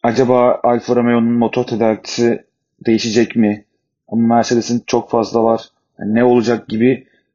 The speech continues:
e, burada yine ciddi bir, e, soru işaretleri, e, silsilesi ortaya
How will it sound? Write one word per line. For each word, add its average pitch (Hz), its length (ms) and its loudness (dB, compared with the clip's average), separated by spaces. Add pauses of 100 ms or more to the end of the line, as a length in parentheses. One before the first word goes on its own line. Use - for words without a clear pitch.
(140)
e, 90 180 -6
burada 117 240 0 (360)
yine 117 320 -2 (340)
ciddi 117 360 -2
bir, - 360 -2
e, 104 260 -2
soru 113 240 -2
işaretleri, 120 640 -2 (480)
e, 104 140 -6
silsilesi 117 600 -2
ortaya 120 560 0